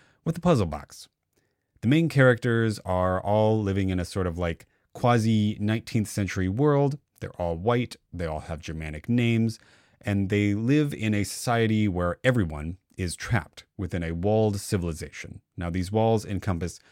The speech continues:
you know, hundreds and hundreds of miles of territory, but the walls are enclosing their entire civilization. They live inside of these walls because outside the walls are giant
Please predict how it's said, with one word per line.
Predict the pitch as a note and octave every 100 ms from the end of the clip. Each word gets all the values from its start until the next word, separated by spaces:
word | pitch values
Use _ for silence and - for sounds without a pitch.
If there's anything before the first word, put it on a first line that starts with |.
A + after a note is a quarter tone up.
| _ _ _ - - -
you | G2 E2
know, | D#2
hundreds | - C#3+ C#3 A#2
and | A2
hundreds | G2 G#2 F2+
of | E2+
miles | F2+ E2+ E2+ E2
of | D#2+
territory, | - E2+ - E2 D#2
but | E2 -
the | F#2
walls | G#2+ A#2+ A#2 A2 G2+
are | F#2 F2+ F2
enclosing | E2+ F2+ - A2+ G2 F#2
their | F2+ F2
entire | E2 - F#2+ E2+
civilization. | - D#2+ D#2+ D2+ C#2+ - - _ _ _ _ _ _ _ _ _ _ -
They | A2 G#2
live | A#2
inside | G#2+ C#3 E3
of | C3
these | G2+ E2
walls | E2 E2 D#2+ _ - - _
because | - F#2+ E2 -
outside | D#3 - G2+ E2+
the |
walls | E2+ D#2+ D#2+ D2+ _ _ _ -
are | F2 E2+ - F2+
giant | G2 A#2+ A#2+ A2+